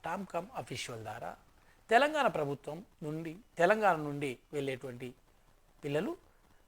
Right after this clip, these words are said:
నమోదు చేసుకొని తమ నమోదును అనుసరించి వారికి కావలసినవన్నీ అందచేయడం జరుగుతుంది. దీనికి సంబంధించి అఫీషియల్ వెబ్‌సైట్ తెలంగాణ ఓవర్సీస్ మేనేజ్ కంపెనీ, ఆన్‌లైన్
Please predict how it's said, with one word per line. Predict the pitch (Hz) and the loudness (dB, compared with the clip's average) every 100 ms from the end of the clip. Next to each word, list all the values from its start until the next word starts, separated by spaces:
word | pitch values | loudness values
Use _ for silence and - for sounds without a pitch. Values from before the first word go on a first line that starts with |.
| - | -2
నమోదు | 139 185 240 180 | 2 4 4 4
చేసుకొని | 147 - 139 214 - _ _ _ - | -2 -4 -6 -8 -12 _ _ _ -6
తమ | 151 147 143 | -2 0 0
నమోదును | 185 220 190 151 | 4 4 4 -2
అనుసరించి | 131 131 127 - 156 120 - _ _ _ _ _ _ _ - | -4 -8 -8 -8 -8 -8 -12 _ _ _ _ _ _ _ -2
వారికి | 135 127 185 - | -2 -2 -6 -2
కావలసినవన్నీ | 135 131 123 - 123 120 170 277 - _ _ _ - | -2 0 -4 -6 -8 -6 -4 -6 -8 _ _ _ -8
అందచేయడం | 139 143 147 120 131 123 | -6 -4 -4 -6 -6 -6
జరుగుతుంది. | 117 - 110 110 - - - - 160 | -10 -12 -18 -20 -20 -20 -20 -10 2
దీనికి | 220 320 285 185 | 4 4 4 6
సంబంధించి | 220 220 208 185 156 254 320 _ _ _ _ - | 6 6 0 0 -4 -6 -8 _ _ _ _ 0
అఫీషియల్ | 160 269 285 233 | 2 4 6 8
వెబ్‌సైట్ | 208 160 196 160 | 8 6 2 4
తెలంగాణ | 175 202 208 208 190 | 4 4 4 4 6
ఓవర్సీస్ | 175 156 151 170 | 4 2 -6 -4
మేనేజ్ | 156 139 147 | -4 -4 -6
కంపెనీ, | 139 302 - _ _ - 143 | -6 -10 -12 _ _ 4 4
ఆన్‌లైన్ | 175 175 | 8 6